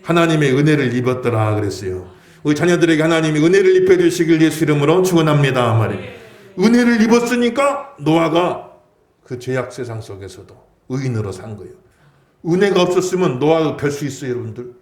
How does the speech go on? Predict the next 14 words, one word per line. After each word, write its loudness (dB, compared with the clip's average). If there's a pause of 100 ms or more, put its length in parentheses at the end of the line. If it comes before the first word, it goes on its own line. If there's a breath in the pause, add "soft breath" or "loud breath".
(400)
노아도 -2
다 -12
세상 -4
따라서 -6
죄악 -4
가운데 -10
살다가 -16 (380 soft breath)
그 -12
물심판 -6
때 -6
노아도 -8
다 -18
죽고 -20
마는데 -18